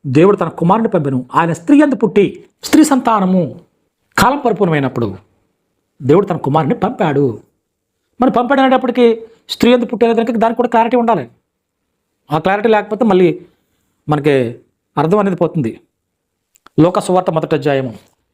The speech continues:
ముప్పై ఐదవ వచనంలో, "దూత,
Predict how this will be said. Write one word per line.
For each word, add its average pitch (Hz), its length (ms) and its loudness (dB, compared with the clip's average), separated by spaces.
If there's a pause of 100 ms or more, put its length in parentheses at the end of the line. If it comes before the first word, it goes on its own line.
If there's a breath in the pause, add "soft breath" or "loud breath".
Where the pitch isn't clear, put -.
(280)
ముప్పై 143 200 0
ఐదవ 143 120 0
వచనంలో, 123 400 -4 (840)
"దూత, 170 540 0